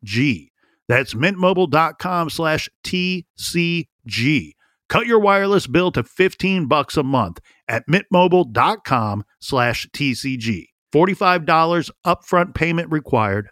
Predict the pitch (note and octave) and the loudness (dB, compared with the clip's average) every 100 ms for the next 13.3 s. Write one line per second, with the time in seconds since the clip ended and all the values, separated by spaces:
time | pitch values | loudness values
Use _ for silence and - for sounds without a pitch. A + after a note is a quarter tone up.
0 | - A#2 D#3+ E3+ F3 G#2+ C#3+ - F#3 - | -6 2 4 4 2 0 -4 -2 -4 -2
1 | F#3 E3 D3+ C#3+ C#3 B2 B2+ A#2 F#2 E2+ | -2 0 2 2 2 2 0 0 -2 -8
2 | - _ _ - C3+ F#3+ - F3+ - F3+ | -18 _ _ 0 2 2 2 0 0 0
3 | E3+ - C#3+ B2 - F3 E3+ - D#3+ D#3 | -2 0 -2 -2 -2 -2 -2 -2 0 2
4 | C#3+ D3 - - D3 C#3 C3+ E3+ F3 C3+ | 2 0 -2 -6 0 0 2 2 4 2
5 | F#2+ G2 _ _ - - F3+ F#3+ - - | 0 -6 _ _ -12 -2 0 0 -2 0
6 | F#3+ F3 F3 C#3+ A#2 B2+ - E3 F3 F3+ | 2 2 2 0 0 0 -2 -2 0 0
7 | C3 C#3+ C#3 B2 B2+ A#2+ B2 A2+ A2+ A#2 | 0 0 2 2 0 -2 -2 -2 -2 -2
8 | A2 C#3+ E3+ E3+ - D#3 D#3 D3 - _ | 0 2 2 0 0 0 2 0 -6 _
9 | - G#2+ B2+ - F3+ D#3+ D3 C#3+ B2 C#3 | -8 -2 0 0 -2 0 0 0 0 -4
10 | A#2 - _ _ - E3 D#3+ C#3+ - B2+ | -4 -10 _ _ -4 -2 -2 -4 -2 -2
11 | A#2 - B2+ - A2 G2 F2 B2+ C#3 C3+ | 0 -2 -2 -2 -4 -4 -2 0 2 0
12 | - _ - - G3+ D#3+ D3 B2 D3 D#3+ | -6 _ -10 -2 0 2 2 2 2 2
13 | D#3+ E3 | 0 -2